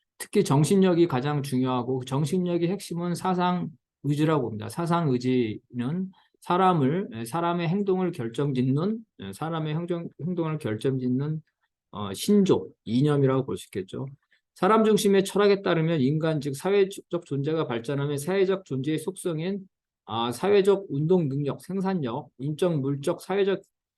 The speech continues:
협력의 힘이 발전하고 이에 따라 사회는 기존의 결합 구조 대신에 새로운 결합 구조, 즉 새로운 생산 관계를 형성하게 됩니다. 그래서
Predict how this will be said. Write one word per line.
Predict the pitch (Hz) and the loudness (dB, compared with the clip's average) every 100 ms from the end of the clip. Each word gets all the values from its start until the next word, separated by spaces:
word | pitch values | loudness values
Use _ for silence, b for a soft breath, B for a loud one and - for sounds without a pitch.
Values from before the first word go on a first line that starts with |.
| _ _ | _ _
협력의 | 214 226 226 202 202 | -4 0 2 2 2
힘이 | 196 190 190 175 | 2 2 0 0
발전하고 | 107 107 151 131 120 | -6 -6 -4 -2 0
이에 | 120 156 | 0 -2
따라 | 156 143 160 170 _ _ _ _ | -2 -2 -2 -4 _ _ _ _
사회는 | - 185 180 185 180 | -2 2 2 2 0
기존의 | 143 170 165 170 | 0 2 2 0
결합 | 143 127 147 | -2 -4 -4
구조 | 123 131 127 | -6 -4 -2
대신에 | 113 120 139 135 | -2 -2 -4 -2
새로운 | 165 175 180 180 | 0 2 2 0
결합 | - 113 135 | -4 -6 -6
구조, | 117 104 | -6 -6
즉 | 107 120 | -6 -4
새로운 | 175 185 185 | 0 4 2
생산 | 170 202 202 202 | 2 -2 -2 -2
관계를 | 143 123 127 123 151 175 151 | -2 -2 0 0 0 -2 -2
형성하게 | 180 170 139 156 143 | -6 -6 -6 -4 -4
됩니다. | 98 - - 113 | -6 -12 -18 -12
그래서 | 123 120 139 156 | -8 -4 -2 -4